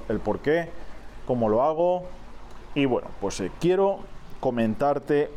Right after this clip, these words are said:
una cosa. Es decir, vamos a ver. Yo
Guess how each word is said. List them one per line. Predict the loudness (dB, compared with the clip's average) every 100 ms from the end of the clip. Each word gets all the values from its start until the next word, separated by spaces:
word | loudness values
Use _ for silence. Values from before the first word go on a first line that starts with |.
| 0
una | 2 4 0 -2
cosa. | -2 -2 -6 -12 -12 -8 -6 -6 -8 -10 -12 -12 -2
Es | 2
decir, | 2 0 -4 -2
vamos | 0 -2 -4
a |
ver. | -8 -10 -10 -10 -12 -12 -14 -14 -14 -14 -12 -12 -12 -12 -14 -8 0
Yo | 4 4 2